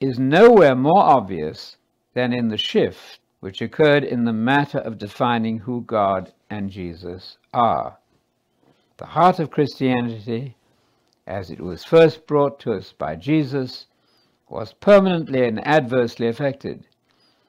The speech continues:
I think that the church suffered severe damage when the one God, the Father of the Lord Jesus, was turned into two and three, and the human Jesus, the Son of God, was obscured.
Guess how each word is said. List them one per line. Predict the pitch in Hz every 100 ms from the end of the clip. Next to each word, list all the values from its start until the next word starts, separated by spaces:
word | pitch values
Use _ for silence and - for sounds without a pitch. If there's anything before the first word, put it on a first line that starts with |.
| _ _
I | -
think | - 160
that | - -
the | 107
church | - 151 120
suffered | - 135 123 117
severe | - 123 120 -
damage | 208 165 175 135 76 - _ _ _ _ _
when | 123 117
the | 113
one | 135 185 180
God, | 156 104 87
the | 90
Father | - 156 165 160 160
of | 135 110
the | 117
Lord | 120 123 101
Jesus, | 123 107 95 95 - - _ _ _ _ -
was | 113 -
turned | 160 139 123
into | 120 113 95
two | - 156 131 123
and | 123 113
three, | - 208 233 160 202 - _ _ _ _ _ _
and | 120 113
the | 107
human | 175 254 208 127
Jesus, | 113 95 85 73 -
the | 104
Son | 101 160 160
of | 120
God, | 104 78 90
was | 104 104
obscured. | 101 - 139 120 71